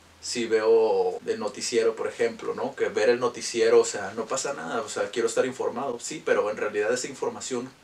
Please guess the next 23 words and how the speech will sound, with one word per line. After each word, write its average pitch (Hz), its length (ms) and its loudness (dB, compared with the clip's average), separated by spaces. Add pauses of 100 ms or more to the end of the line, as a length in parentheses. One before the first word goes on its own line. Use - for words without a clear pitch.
¿cómo 131 260 -4
te 107 100 0
ayuda 110 240 -4
a - 40 -10
ti? 131 260 -12 (760)
¿Cómo 151 220 2
te 147 100 0
ayuda 123 280 0
a 131 40 -4
ti 135 220 -6
a, 120 300 -4 (220)
a, 92 360 -8
a 113 180 -2
cumplir 135 500 -2
esos 123 220 -4
objetivos 117 520 -4
que 117 100 -10
tienes 117 300 -6
en 113 80 -6
la 104 80 -8
semana, 104 400 -6
por - 160 -10
ejemplo? - 340 -6